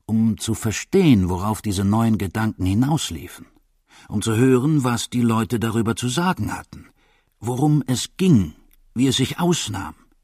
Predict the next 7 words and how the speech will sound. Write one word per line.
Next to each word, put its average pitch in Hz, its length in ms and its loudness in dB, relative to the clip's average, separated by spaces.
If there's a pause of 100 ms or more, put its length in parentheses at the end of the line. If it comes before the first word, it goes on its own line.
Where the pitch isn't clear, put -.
(440)
wenn 139 240 2
sie 113 200 0
über 107 240 0
ihr 95 160 -2
Leben 104 420 2
berichteten 85 600 -8
oder 76 280 -10